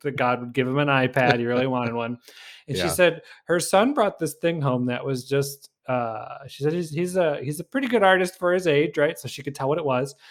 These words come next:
Speaker 1: And it was clearly a picture of him and Jesus sitting on their back deck at home.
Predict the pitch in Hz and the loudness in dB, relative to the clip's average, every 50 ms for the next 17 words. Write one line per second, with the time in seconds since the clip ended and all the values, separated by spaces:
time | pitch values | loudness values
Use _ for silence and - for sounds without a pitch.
0 | - - _ - 156 156 156 151 151 151 143 147 - 180 190 220 247 247 226 214 | -20 -20 _ -6 -2 -2 0 0 0 0 -2 -2 -2 -2 0 2 2 2 0 0
1 | 226 - 180 170 - - - 165 156 147 139 139 139 123 123 143 165 180 190 214 | -2 -4 -6 -6 -8 -8 -8 -6 -2 -2 -2 -2 -2 -4 -2 0 0 0 0 -2
2 | 220 208 - 151 151 151 143 127 135 143 147 143 135 127 117 117 - - - 151 | -4 -6 -6 -4 -4 -4 -2 -2 -2 -2 0 0 0 0 -2 -2 -4 -2 -2 -2
3 | 147 170 175 170 156 151 147 147 143 135 131 123 123 143 143 147 143 - _ - | -2 0 0 0 0 0 0 0 0 0 -2 -2 -2 -2 0 -2 -2 -4 _ -4
4 | 117 113 117 107 - - 135 120 113 - 139 147 127 110 104 104 107 | -2 -2 -2 -4 -8 -10 -12 -12 -8 -4 -2 -2 -2 -2 -4 -8 -14